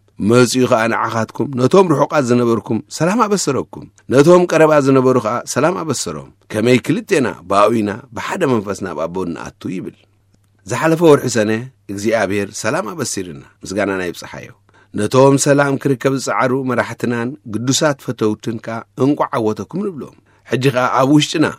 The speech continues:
ሙሉእ ዕርቅን ሰላምን ክገብረልና ንኣምላኽ እናለመና፣ ነቶም ዝጀመርኩምዎ ኸዓ ክትቅጽልዎ ነተባብዓኩም። ገና ብዙሕ ኩራ፣ ብዙሕ ጓሂ፣ ብዙሕ ቁስሊ፣ ብዙሕ ምፍልላይ፣ ብዙሕ ምጥርጣር፣ ብዙሕ ቁጣዓ፣ ብዙሕ ጓሂ ኣለና።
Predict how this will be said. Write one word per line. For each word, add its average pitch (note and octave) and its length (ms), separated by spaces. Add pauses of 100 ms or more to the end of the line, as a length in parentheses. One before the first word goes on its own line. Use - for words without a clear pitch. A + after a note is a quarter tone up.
(140)
ሙሉእ D#3 320
ዕርቅን D#3 360
ሰላምን G#2 420
ክገብረልና F#2+ 480 (100)
ንኣምላኽ G2+ 420
እናለመና፣ D#2 600 (360)
ነቶም C#3+ 400
ዝጀመርኩምዎ C#3+ 760
ኸዓ G#2+ 220
ክትቅጽልዎ G#2 560
ነተባብዓኩም። B2+ 800 (280)
ገና A#2 260 (240)
ብዙሕ A#2 340
ኩራ፣ G#2 220 (340)
ብዙሕ A#2 380
ጓሂ፣ F#2+ 260 (300)
ብዙሕ B2+ 340
ቁስሊ፣ G#2 300 (200)
ብዙሕ C3 260
ምፍልላይ፣ G#2 540 (360)
ብዙሕ C3+ 300
ምጥርጣር፣ G#2 580 (120)
ብዙሕ A#2+ 380
ቁጣዓ፣ G2+ 340 (280)
ብዙሕ C3+ 280
ጓሂ B2 240
ኣለና። F3 340